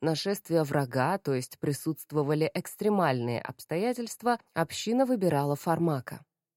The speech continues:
Обычно это был раб или самый бедный житель города, может быть, даже преступник. Какое-то время он жил прекрасно, как ацтекские юноши перед закланием. Его очень хорошо кормили,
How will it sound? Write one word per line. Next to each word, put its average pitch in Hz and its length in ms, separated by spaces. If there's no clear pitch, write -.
Обычно 269 380
это 254 160
был 202 240
раб 190 300
или 135 120
самый 143 360
бедный 190 340
житель 135 340
города, 143 420
может 117 280
быть, 123 260
даже 127 280
преступник. - 760
Какое-то 175 420
время 220 320
он 160 140
жил 165 200
прекрасно, 147 760
как - 260
ацтекские 143 680
юноши 151 480
перед 123 280
закланием. 127 680
Его 233 260
очень 262 260
хорошо 196 400
кормили, 165 600